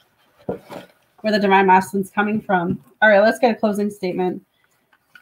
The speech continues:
<clears throat> "I feel empty without you. I'm changing and learning some hard lessons." So right now,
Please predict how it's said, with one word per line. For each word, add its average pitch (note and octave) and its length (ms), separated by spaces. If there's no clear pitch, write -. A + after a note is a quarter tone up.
<clears throat> C4+ 480
"I A#3+ 220
feel C#4+ 180
empty C4+ 320
without A#3+ 360
you. A3+ 120
I'm A3 180
changing A#3+ 380
and A#3 100
learning A3 280
some A#3 200
hard G#3 280
lessons." G#3+ 420
So A#3 140
right A#3 260
now, A#3+ 400